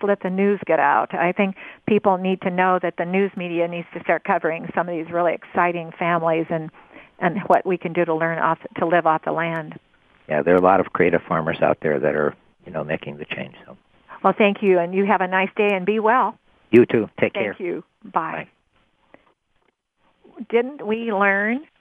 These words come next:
Speaker 1: This is the excitement of this show, and let's reach out. And there is only one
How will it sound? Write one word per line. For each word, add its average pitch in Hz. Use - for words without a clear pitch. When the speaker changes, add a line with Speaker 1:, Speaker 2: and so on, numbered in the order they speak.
Speaker 1:
This 294
is 370
the 269
excitement 196
of 170
this 180
show, 175
and 180
let's 247
reach 208
out. 190
And 175
there 190
is 190
only 190
one 202